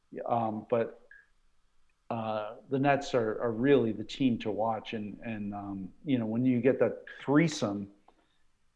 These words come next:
you know, it usually takes a little while to gel. As I pointed out, I don't, I don't think it's taken that long, you know, for this team to, to kind of work out some of the, the issues that,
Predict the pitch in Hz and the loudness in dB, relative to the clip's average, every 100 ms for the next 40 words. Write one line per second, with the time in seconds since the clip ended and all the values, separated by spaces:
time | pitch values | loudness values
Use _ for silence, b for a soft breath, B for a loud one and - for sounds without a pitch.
0 | _ 262 - _ 131 120 107 107 127 175 | _ -16 -16 _ 0 0 0 -4 -6 -6
1 | - - 160 170 151 175 143 151 143 135 | -8 0 2 4 6 6 6 4 4 2
2 | 135 117 120 120 117 117 107 135 143 131 | 2 4 2 2 -2 -6 0 4 6 4
3 | 120 123 120 120 120 - 131 120 120 107 | 2 -2 0 0 0 2 2 2 0 0
4 | 120 127 - - 123 135 120 117 117 - | 0 -2 -4 -8 0 2 2 0 -2 -2
5 | 127 117 104 95 101 101 95 - _ _ | -2 -2 -2 -4 -2 -2 -2 -10 _ _
6 | - - 117 104 101 - _ _ - 123 | -20 -6 -4 -4 -6 -10 _ _ -10 -4
7 | 110 113 - 113 101 107 95 - _ _ | -4 -4 -4 -4 -4 -6 -6 -10 _ _
8 | _ _ - - 143 117 120 127 127 113 | _ _ -14 -6 -2 2 4 4 4 4
9 | - - 135 123 120 117 - - 135 147 | 2 -2 -2 2 2 2 -2 -2 4 4
10 | 156 175 127 - 127 - - | 4 2 2 4 4 4 -4